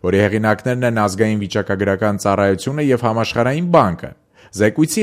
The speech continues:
համաձայն, թեև երկու հազար տասներկուսի հետ համեմատած երկու հազար տասներեքին աղքատ բնակչությունը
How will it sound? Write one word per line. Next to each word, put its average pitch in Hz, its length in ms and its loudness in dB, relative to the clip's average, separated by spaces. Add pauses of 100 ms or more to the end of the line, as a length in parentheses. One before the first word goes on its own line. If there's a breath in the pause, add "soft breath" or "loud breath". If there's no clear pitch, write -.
համաձայն, 143 500 2
թեև 135 320 0
երկու 131 280 2
հազար 127 280 0
տասներկուսի 120 720 -2
հետ 120 180 2
համեմատած 113 540 2 (460 loud breath)
երկու 110 260 4
հազար 117 300 2
տասներեքին 117 680 0
աղքատ 110 420 0
բնակչությունը 107 680 -2